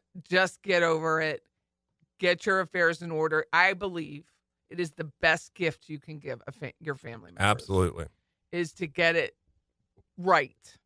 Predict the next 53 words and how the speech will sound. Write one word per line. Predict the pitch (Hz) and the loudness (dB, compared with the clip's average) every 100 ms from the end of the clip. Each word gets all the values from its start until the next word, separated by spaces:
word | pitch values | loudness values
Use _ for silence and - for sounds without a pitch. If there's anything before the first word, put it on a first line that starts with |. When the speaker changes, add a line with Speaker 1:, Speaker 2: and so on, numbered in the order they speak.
| _ _ _ _ _ _ - | _ _ _ _ _ _ -2
Speaker 2:
Well, | 220 98 | 2 2
Speaker 1:
The | 95 | 2
Speaker 2:
because | 101 104 | 2 4
Speaker 1:
the | 139 | 2
Speaker 2:
even | 123 | 4
if, | 220 | 6
Speaker 1:
more | 247 262 | 6 6
money | 262 196 | 6 6
you | 233 | 8
Speaker 2:
even, | 233 | 8
Speaker 1:
have, | 226 226 | 8 6
the | 196 | 4
Speaker 2:
because | - | 6
Speaker 1:
worse | 196 185 | 6 2
it | |
Speaker 2:
even | 202 160 127 | 4 6 4
Speaker 1:
is. | |
Speaker 2:
if | 110 | 2
it's | 92 90 | -2 4
right, | 120 104 | 4 4
does | 90 87 | 2 -4
not | 104 104 87 | 0 0 2
mean | 98 92 | 0 0
that | 87 - | -4 -8
somebody's | - 98 90 85 82 | -4 0 2 2 -2
not | 78 | -4
gonna | - | -6
come | - 85 | -8 -2
knocking | 85 82 82 | -2 -2 -6
at | 78 | -8
the | 196 | -2
Speaker 1:
No. | 170 | 2
Speaker 2:
door, | 90 87 | 2 2
meaning | 87 85 | 0 -2
your | 80 | -6
siblings. | 85 127 104 82 - _ _ _ | -4 -2 -2 -6 -18 _ _ _
It | 113 | 2
just | 107 104 101 | 4 0 0
means | 98 95 90 - - | 0 2 0 -6 -4
that | 92 82 - | -2 -2 -8
the | 98 85 92 87 87 87 85 - | -20 -12 -10 -10 -10 -12 -16 -2
process | 120 131 127 90 73 - | 4 4 4 -2 -4 -8
of | 73 | -10
it | 67 - _ _ _ _ _ | -12 -20 _ _ _ _ _
should | - 95 85 | -12 -10 -8
go | 87 82 82 73 - _ | -6 -6 -6 -12 -18 _
a | 85 | -12
whole | 87 82 | -10 -6
lot | 73 | -8
easier. | 73 - 58 _ _ _ _ _ _ _ _ _ _ _ _ _ _ _ _ | -8 -18 -20 _ _ _ _ _ _ _ _ _ _ _ _ _ _ _ _
Speaker 1:
And | 277 320 | -6 -2
then | 359 | -4
decide. | 330 285 262 254 285 - 113 | -6 -8 -4 -2 -4 -8 -12